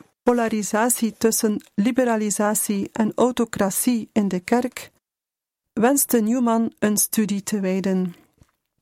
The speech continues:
Hij wou proberen een middenweg te vinden tussen sommige vooruitstrevenden, die alle heil zagen in vrijheid van onderzoek op alle gebied,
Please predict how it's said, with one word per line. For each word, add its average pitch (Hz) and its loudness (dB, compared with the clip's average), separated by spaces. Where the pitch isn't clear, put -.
Hij 226 2
wou 240 2
proberen 240 0
een 190 2
middenweg 254 0
te 240 2
vinden 220 0
tussen 226 0
sommige 240 0
vooruitstrevenden, 233 0
die 202 -4
alle 233 2
heil 220 2
zagen 202 0
in 196 0
vrijheid 214 0
van 202 0
onderzoek 226 2
op 202 -2
alle 226 2
gebied, 208 -4